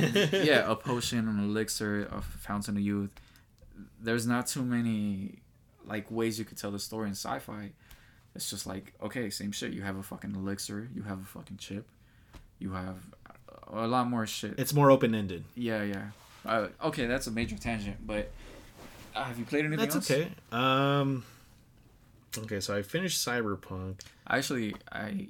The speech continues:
Speaker 2: I wanted to go back to A Plague Tale 'cause I only played, like, the first four chapters of A Plague Tale.
Speaker 1: Uh-huh.
Speaker 2: And that game's, like, I think fifteen chapters long. So I wanna get back to that. But right now,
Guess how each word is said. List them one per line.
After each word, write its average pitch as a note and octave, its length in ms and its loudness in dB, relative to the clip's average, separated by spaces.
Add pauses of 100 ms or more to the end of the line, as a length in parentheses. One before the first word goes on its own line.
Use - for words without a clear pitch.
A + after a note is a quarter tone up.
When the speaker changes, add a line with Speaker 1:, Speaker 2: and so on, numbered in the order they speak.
(140)
Speaker 2:
I A2 100 -2
wanted F#3+ 200 8
to A3+ 80 6
go F#3+ 140 6
back F#3 180 10
to E3+ 100 6
A B2 60 10
Plague C#3 380 4
Tale E3 200 4
'cause C3+ 100 -4
I A#2 40 6
only B2+ 160 2
played, B2 280 -2
like, A#2 120 -4
the A2+ 80 -6
first - 340 -4
four A2+ 220 0
chapters A2 480 -4
of A2+ 60 -2
A - 20 -2
Plague A#2 240 -6
Tale. E3 340 -6
Speaker 1:
Uh-huh. G#2+ 180 -8 (180)
Speaker 2:
And A#2 100 -10
that G#2+ 80 -6
game's, A2+ 160 -4
like, G#2+ 120 -2
I G#2 40 0
think G#2+ 200 -6
fifteen A#2 420 -4
chapters A2+ 480 -6
long. A2+ 360 -8
So - 140 -10
I A2 120 -6
wanna C#3 200 2
get C#3+ 220 4
back A#2 220 0
to G2+ 120 -6
that. F#2+ 340 -4 (760)
But C3 100 4
right D3 420 4
now, C#3+ 840 4